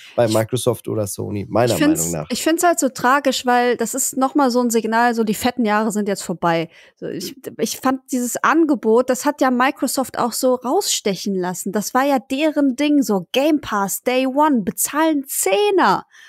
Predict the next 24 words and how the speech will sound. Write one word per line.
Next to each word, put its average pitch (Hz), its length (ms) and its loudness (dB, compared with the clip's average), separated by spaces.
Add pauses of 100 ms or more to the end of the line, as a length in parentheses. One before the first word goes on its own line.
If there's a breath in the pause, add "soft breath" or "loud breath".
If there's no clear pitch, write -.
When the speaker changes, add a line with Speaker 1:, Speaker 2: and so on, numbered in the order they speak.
(160 loud breath)
Speaker 2:
und 240 220 0
du - 20 -6
kriegst - 400 -4 (160)
alles, 370 520 -2 (280 soft breath)
was - 220 -4
du 294 80 2
möchtest, 277 680 -2 (240 loud breath)
am 226 180 2
ersten 262 460 -2
Tag. 214 460 -2 (640 soft breath)
Und 226 120 2
jetzt 254 200 0
ist 254 300 -4
irgendwie 247 420 0
schon 247 240 -2
wieder, 233 460 2 (180)
ja, 208 200 0
okay, 202 480 -2 (280)
jetzt - 220 -8
kostet's - 300 -4
halt 220 180 -2
Speaker 1:
Ja. 160 120 4
Speaker 2:
achtzehn 214 440 -2
Euro. 180 540 -4